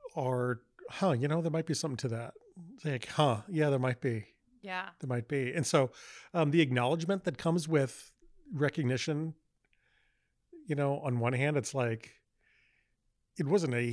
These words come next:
Speaker 1: it, it's not like a huge amount of money that we get, and we had to split it <laughs> between ourselves, and it was
Speaker 2: <laughs>
Speaker 1: taxed
Speaker 2: Right.
Speaker 1: heavily. And
Speaker 2: Yeah. Yeah.
Speaker 1: <laughs> by the time it trickles down to us, it's like, "I thought it was more." Um, and a, and a couple of really lovely certificates, you know, what it really represents is that,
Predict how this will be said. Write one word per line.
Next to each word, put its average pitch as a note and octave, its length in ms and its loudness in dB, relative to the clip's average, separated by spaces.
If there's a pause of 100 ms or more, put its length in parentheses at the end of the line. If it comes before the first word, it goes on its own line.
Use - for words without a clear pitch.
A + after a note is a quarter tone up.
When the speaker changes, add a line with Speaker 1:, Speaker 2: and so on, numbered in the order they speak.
(160)
Speaker 1:
it, F#3 180 -6
it's - 160 -8
not G3+ 120 -2
like A2 120 -10
a C3+ 40 -4
huge D3 240 0
amount A2+ 160 -2
of A2 60 -2
money C3+ 240 0
that A#2 180 -8
we A2 60 -10
get, B2 160 -8
and D3 40 -4
we C3 80 -4
had - 100 -8
to B2 60 -8
split D#3 300 -2
it A2+ 100 -12
<laughs> - 80 -14
between G4 300 0
ourselves, - 420 -4
and C#3 80 6
it - 60 4
was C#3 100 -2
Speaker 2:
<laughs> - 60 -4
Speaker 1:
taxed A#2+ 420 0
Speaker 2:
Right. D#3 140 4
Speaker 1:
heavily. C3+ 360 4
And G#3+ 280 2
Speaker 2:
Yeah. - 260 -2 (140)
Yeah. G#3 160 0 (220)
Speaker 1:
<laughs> - 240 -14
by D#3+ 100 8
the D#3+ 80 8
time E3+ 200 8
it C3 60 8
trickles B2+ 280 6
down C3+ 180 8
to C3+ 100 2
us, D#3 180 2
it's B2 140 -6
like, B2 260 -2
"I B2 120 -4
thought F#3 160 -4
it F#3 40 0
was C#3+ 120 0
more." D#3+ 200 -2 (540)
Um, B2 500 0 (140)
and C#3 140 -2
a, A#2+ 160 -2 (120)
and C3+ 160 -2
a A#2+ 40 -2
couple A#2 320 -4
of A2 100 -6 (140)
really C3+ 340 -2 (140)
lovely D3+ 300 0
certificates, B2 920 -6
you C#3 100 -8
know, A#2+ 160 -4
what A#2+ 160 -2
it A#2+ 80 -4
really C3 220 2
represents B2 600 -4
is G2+ 220 -14
that, - 160 -16